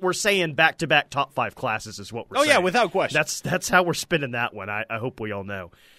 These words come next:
Speaker 1: Ha-, the answer to this is yes for me, and I'll get to which prospect.
Speaker 2: Okay.
Speaker 1: But has there been a non-O U recruitment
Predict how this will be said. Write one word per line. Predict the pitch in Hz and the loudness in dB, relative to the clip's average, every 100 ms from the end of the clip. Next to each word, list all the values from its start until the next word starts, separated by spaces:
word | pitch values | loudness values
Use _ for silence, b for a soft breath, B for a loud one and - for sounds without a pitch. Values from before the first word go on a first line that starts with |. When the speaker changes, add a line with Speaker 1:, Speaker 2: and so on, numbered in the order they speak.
| b b 151 | b b 4
Speaker 1:
Ha-, | 196 240 - | 6 6 4
the | 180 190 202 | -2 2 4
answer | 269 - 233 | 2 2 -2
to | - 185 | 0 0
this | 175 170 - - | 0 -2 -4 -4
is | 151 139 123 | -2 -2 -6
yes | 131 143 147 - | -2 0 0 -4
for | 135 | -4
me, | 120 135 139 - | -2 0 0 -2
and | 139 135 | -2 -2
I'll | 135 | 0
get | 139 - | -2 -2
to | 127 | -4
which | 127 - | -6 -6
prospect. | 123 123 - 139 139 - - | -4 -4 -4 -4 -4 -6 -8
Speaker 2:
Okay. | 131 117 101 _ | -6 -4 -6 _
Speaker 1:
But | 120 185 | 4 6
has | 175 175 | 6 4
there | 202 160 | 4 6
been | 202 220 | 6 6
a | 202 180 170 151 131 - | 6 4 4 0 -4 -12
non-O | 143 160 160 180 196 196 175 180 | -4 2 4 6 4 4 4 4
U | 180 175 175 | 4 -2 -2
recruitment | 147 - 156 156 165 170 - - | -4 -2 -2 0 0 -2 -4 -14